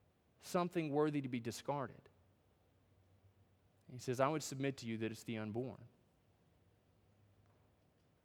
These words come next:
He says, "I would submit to you that the unborn is the one that is worthy of our efforts.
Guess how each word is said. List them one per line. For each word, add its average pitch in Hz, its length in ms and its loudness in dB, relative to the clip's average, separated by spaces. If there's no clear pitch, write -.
He 131 40 -8
says, 151 140 6
"I 180 100 12
would 214 140 12
submit 202 340 8
to 185 60 0
you 202 140 8
that 180 180 6
the 196 140 8
unborn 208 720 12
is 180 140 10
the 214 100 10
one 185 220 12
that 180 100 12
is 170 160 10
worthy 190 640 12
of 170 160 10
our 156 220 10
efforts. 196 480 10